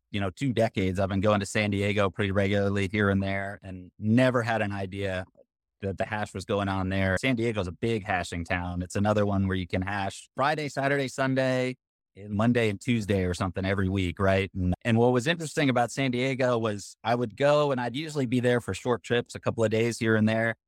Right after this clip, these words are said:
So I'd hash with one of the kennels, and the next trip I'd catch another one and piecemeal it together. And after about three, four months, I had collected 'em all.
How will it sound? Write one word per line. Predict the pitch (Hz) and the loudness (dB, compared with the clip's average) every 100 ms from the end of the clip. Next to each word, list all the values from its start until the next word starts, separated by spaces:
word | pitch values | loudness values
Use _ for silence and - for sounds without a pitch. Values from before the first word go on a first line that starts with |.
| - | -8
So | 120 | -4
I'd | 117 | -4
hash | 135 139 - | -4 -4 -4
with | 117 | -2
one | 131 135 | 0 0
of | |
the | 123 | -2
kennels, | - 131 139 135 | -2 0 0 -2
and | 113 110 | -4 -2
the | |
next | 107 117 - | -2 -4 -2
trip | 139 131 117 | 0 0 -4
I'd | 101 - | -10 -6
catch | 127 123 | -4 -4
another | 107 117 123 | -2 0 2
one | 120 123 123 123 | 2 0 0 0
and | 95 92 - | -2 -8 -10
piecemeal | - 127 - 120 | -6 -4 -2 -2
it | 117 | -2
together. | 104 113 120 113 | -2 0 2 2
And | 101 95 _ _ _ _ | 0 -4 _ _ _ _
after | - 151 - | -4 -2 0
about | 143 120 - | 0 0 -2
three, | 135 135 | -4 -4
four | 139 131 | 0 0
months, | 110 113 135 - | 2 0 0 -2
I | 104 | -4
had | 98 - _ _ | -4 -12 _ _
collected | - 135 143 127 | -4 -2 -2 -4
'em | 117 | -4
all. | 117 139 123 101 | -2 0 0 -2